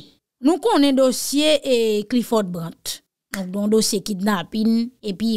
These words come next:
voup poup prizon. Si se pat blan an ki te di... Arete misye. Wi, mete l nan prizon. L pa gendwa sòti. Lè konsa, misye lage lontan.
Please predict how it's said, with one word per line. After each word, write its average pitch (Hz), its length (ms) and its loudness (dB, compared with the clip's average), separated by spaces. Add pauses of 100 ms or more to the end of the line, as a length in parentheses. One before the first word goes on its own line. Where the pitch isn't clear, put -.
voup 226 320 2
poup 254 320 0
prizon. 226 400 2 (160)
Si 392 160 0
se 622 160 2 (160)
pat 427 240 2
blan 349 240 4
an 508 300 4
ki 427 100 2
te 359 240 4
di... 381 220 0 (320)
Arete 508 420 2 (120)
misye. 523 420 2
Wi, 587 100 4 (220)
mete 403 220 2
l 415 100 -2
nan 403 160 2
prizon. 392 280 0
L 370 60 2
pa 330 140 2
gendwa 285 300 2
sòti. 254 280 -6 (160)
Lè 339 140 -4
konsa, 381 240 -12
misye 359 280 -14
lage 311 240 -12
lontan. 285 340 -14